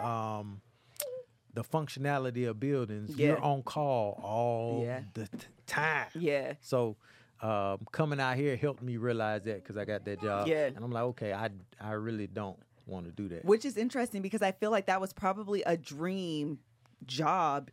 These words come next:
Speaker 2: in your mind in Atlanta.
Speaker 1: Oh, yeah.
Speaker 2: Yeah.
Speaker 1: Yeah.
Speaker 2: But do you think you could have had that same opportunity? I'm sure you actually probably would have. Maybe not as quickly, though,
Speaker 1: Mm-hmm.
Speaker 2: as you had,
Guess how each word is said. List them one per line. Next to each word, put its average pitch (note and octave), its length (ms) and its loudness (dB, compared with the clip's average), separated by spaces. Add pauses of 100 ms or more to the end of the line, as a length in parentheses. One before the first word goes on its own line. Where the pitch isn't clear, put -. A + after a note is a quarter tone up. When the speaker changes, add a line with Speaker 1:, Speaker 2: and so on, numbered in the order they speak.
Speaker 2:
in F3 280 0
your E3 200 6
mind D3 680 -2 (120)
in D#3+ 200 0
Atlanta. C#3 580 -2 (420)
Speaker 1:
Oh, A#3 200 4
yeah. A3+ 260 0
Speaker 2:
Yeah. G#3+ 460 4
Speaker 1:
Yeah. F#3+ 160 0
Speaker 2:
But E3 180 0
do G#3 100 0
you A3+ 120 0
think A3+ 200 0
you G3+ 100 -2
could B3+ 160 4
have F#3 200 6 (260)
had G3+ 640 4
that F3 180 0
same F3+ 260 -2
opportunity? E3 680 0
I'm F#3+ 120 2
sure E3 180 -4
you C3 160 -4
actually - 300 -4
probably B2+ 300 -2
would C#3 160 0
have. D3+ 100 -4
Maybe E3+ 220 0
not C#3+ 160 -2
as - 100 -12
quickly, D3 340 -4
though, - 320 -8 (240)
Speaker 1:
Mm-hmm. A#2+ 200 0
Speaker 2:
as E3 220 4
you E3+ 80 -2
had, D#3+ 360 0